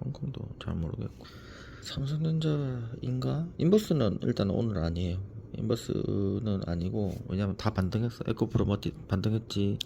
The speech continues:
엘지 소누-, 솔루션 반등했지. 엘엔에프는 아직 반등 못했는데,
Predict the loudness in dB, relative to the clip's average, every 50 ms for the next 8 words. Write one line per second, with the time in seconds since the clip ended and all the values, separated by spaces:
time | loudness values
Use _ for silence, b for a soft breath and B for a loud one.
0 | 0 2 2 4 2 2 2 4 4 4 4 2 0 -2 -2 0 2 2 2 2
1 | 0 0 2 0 0 2 2 2 0 0 -2 -4 -4 -2 0 0 -2 -2 -2 2
2 | 4 6 6 6 6 4 4 4 4 4 4 2 0 0 2 2 2 2 0 0
3 | -2 -4 -4 -2 0 0 0 0 -2 -2 -2 -2 -2 -2